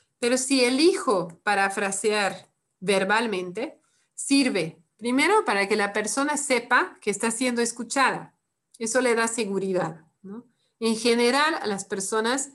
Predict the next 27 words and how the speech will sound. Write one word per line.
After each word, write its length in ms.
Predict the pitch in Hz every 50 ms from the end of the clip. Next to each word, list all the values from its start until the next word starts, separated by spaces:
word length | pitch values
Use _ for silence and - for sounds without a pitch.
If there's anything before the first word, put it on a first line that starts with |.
| _ _ _ _ _ _ _
les 220 | - 202 196 190 196
gusta 720 | 190 233 240 233 - - - 220 254 294 349 349 - _ _ _ _ _ _
saber 400 | - - - 190 175 190 208 220
que 80 | 220 214
están 260 | 208 208 214 208 208
siendo 260 | 202 214 202 202 196
escuchadas. 880 | 190 190 - - 208 - - 285 254 208 160 - - - - - - _ _ _ _ _ _ _ _ _
Y 160 | - 220 240 254
eso 260 | 254 262 294 302 294
puede 240 | 285 269 262 254 247
ayudar 580 | 240 220 226 226 214 202 214 214 214 226 - -
a 80 | 214 202
bajar 420 | 202 208 196 190 - 214 214 214
un 100 | 226 214
poquito 420 | 214 202 185 185 - 196 190 196 196
su 200 | 196 - 196 180
reactividad, 880 | 170 175 175 170 170 170 _ _ 180 175 165 175 165 165 - 170 175 _ _ _ _ _ -
¿no? 160 | 196 208 226
También. 540 | - - 170 165 160 160 165 185 180 160 _ _ _ _ _ _ _ _ - - - _ _ _ _ _ _ _ _ _ _ _ _ _ _ _ _ _ - - - _ _ - - _ _ _ _ _
A 200 | - 208 214 226
mí 200 | 240 247 294 359 427 381 381 440 - - -
me 200 | - 220 214 202
ayuda 580 | 180 190 202 214 247 269 269 269 240 226 262 - -
a 80 | 208
enfocar 520 | 196 190 190 - 196 185 190 233 240 269 262
mi 140 | 240 240 226
atención, 880 | 202 - - 175 170 180 196 - - 285 320 277 196 165 - - _